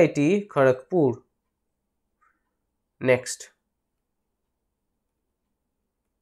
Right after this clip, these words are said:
Nandankanan Zoological Park, which was in the news recently, is in which state? Tell me. Nandankanan Zoological Park,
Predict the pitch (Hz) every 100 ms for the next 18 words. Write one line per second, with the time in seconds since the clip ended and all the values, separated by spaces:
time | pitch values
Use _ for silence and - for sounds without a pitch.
0 | _ _ _ _ _ _ _ _ _ _
1 | 127 127 135 180 262 311 311 302 294 262
2 | 180 208 196 202 214 208 214 160 135 139
3 | - 247 269 233 165 147 - - 202 269
4 | 285 269 254 170 143 151 220 226 277 233
5 | 156 135 _ _ _ _ - 269 269 208
6 | 170 135 127 123 - - 226 151 - -
7 | _ _ _ _ _ _ _ _ 170 127
8 | 113 123 _ _ _ _ - 151 180 220
9 | 302 302 269 262 240 190 196 170 170 165
10 | - 180 254